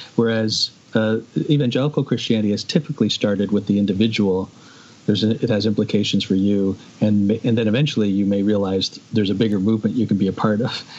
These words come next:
And, um, I think Jesus preached it from a different direction.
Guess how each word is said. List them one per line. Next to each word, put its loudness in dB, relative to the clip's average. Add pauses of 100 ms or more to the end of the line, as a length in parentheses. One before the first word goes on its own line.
(240)
And, 0 (160)
um, 0 (100)
I 0
think 2
Jesus 0
preached 0
it -2 (300)
from 2
a 0
different -2
direction. -2